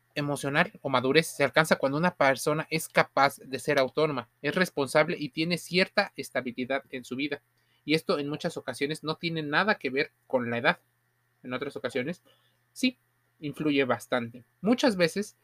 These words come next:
también se habla sobre la inmadurez, qué s-, síntomas tienes o cómo tenerlo, pero hablemos de la inmadurez emocional.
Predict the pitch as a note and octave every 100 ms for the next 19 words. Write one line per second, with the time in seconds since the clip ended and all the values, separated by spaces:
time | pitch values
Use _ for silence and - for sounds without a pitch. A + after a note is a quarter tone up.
0 | _ C#3+ D3 F3 - E3 E3+ G3+ - D3
1 | B2+ B2 B2 B2+ B2 C3 D#3+ - _ _
2 | _ - D3 - - - - _ _ _
3 | _ _ - F3 D3+ B2+ - - F#3+ F#3
4 | F3+ - - D3+ C#3 B2+ B2 B2 A#2 A#2+
5 | - C#3+ C3+ - _ _ D3+ F3 B3 D#4
6 | D#4+ - C#3 C3+ D3+ D3 D3 D3 C#3+ C#3
7 | C#3 E3+ - - C#3 B2+ A#2 B2+ B2 A2+